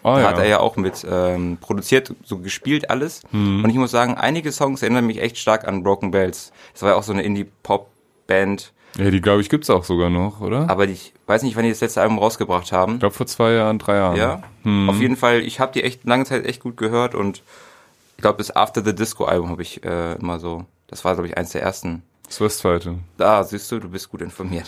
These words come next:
Speaker 2: <laughs>
Speaker 1: Ja, ich hab die tatsächlich auch gehört,
Speaker 2: Na.
Speaker 1: mit dem Sänger von den Shins.
Speaker 2: Hm.
Speaker 1: War auch prima. Ja, so Kollaborationen stehen dem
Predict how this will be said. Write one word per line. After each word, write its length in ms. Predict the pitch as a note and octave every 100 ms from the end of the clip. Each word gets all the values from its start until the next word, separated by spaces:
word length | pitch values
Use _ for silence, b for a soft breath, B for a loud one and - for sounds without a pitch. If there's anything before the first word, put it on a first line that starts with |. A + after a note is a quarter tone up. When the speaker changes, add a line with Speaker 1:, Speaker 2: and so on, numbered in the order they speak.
| -
Speaker 2:
<laughs> 120 | A2+
Speaker 1:
Ja, 220 | A2+ B2+ A#2+
ich 120 | C#3
hab 100 | C3
die 100 | A#2+
tatsächlich 300 | A#2 A#2 F#2+
auch 160 | G#2+
gehört, 420 | F#2+ F2 E2+ F2 G#2+
Speaker 2:
Na. 60 |
Speaker 1:
mit 100 | A2+
dem 220 | G2+ F#2+ F#2
Sänger 240 | G#2 A#2
von 140 | A2+ G2+
den 120 | F#2+
Shins. 500 | - A2 D#2+ E2 - b b b b
Speaker 2:
Hm. 240 | A2+ F#2+ -
Speaker 1:
War 600 | F#2 G2 G#2 G#2 G2+ - -
auch 340 | F#2+ G2+ - - _ -
prima. 300 | G2 F2+ F2+
Ja, 300 | G#2+ C3 B2
so 140 | A#2
Kollaborationen 760 | B2+ A#2+ A2 G#2 - A2+ A#2+ A#2+
stehen 380 | - A2+ A#2
dem 380 | F#2+ F2+ F2+ F2+